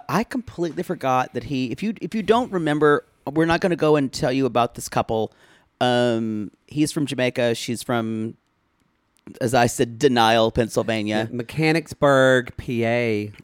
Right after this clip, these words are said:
Speaker 1: Uh, and he proposed after meeting her in Jamaica after eight days.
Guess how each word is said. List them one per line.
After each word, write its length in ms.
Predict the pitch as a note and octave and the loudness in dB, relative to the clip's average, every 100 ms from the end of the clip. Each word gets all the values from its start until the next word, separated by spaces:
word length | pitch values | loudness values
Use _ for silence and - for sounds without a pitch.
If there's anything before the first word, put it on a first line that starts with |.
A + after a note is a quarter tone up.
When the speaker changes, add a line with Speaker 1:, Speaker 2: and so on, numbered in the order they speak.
| - | 0
Speaker 1:
Uh, 380 | B2+ A#2+ A2+ A2 - | 4 4 4 2 -2
and 640 | - C3+ C3 C3 B2+ A#2+ A2 - _ _ _ | 0 2 4 2 0 -4 -8 -18 _ _ _
he 120 | C#3 | -6
proposed 480 | D#3+ - F3+ E3 D#3+ | -4 0 4 4 2
after 240 | D#3 - D3 | -2 -4 -2
meeting 280 | C#3+ C#3 | -2 -2
her 100 | C#3 | -2
in 120 | B2+ B2 | -2 -2
Jamaica 400 | B2+ A#2+ C3+ A#2 | -2 -2 0 -2
after 280 | A2 - | -4 -2
eight 180 | G#2+ A2 | -4 -2
days. 480 | A2+ G#2 G#2 - - | -2 -2 -4 -8 -16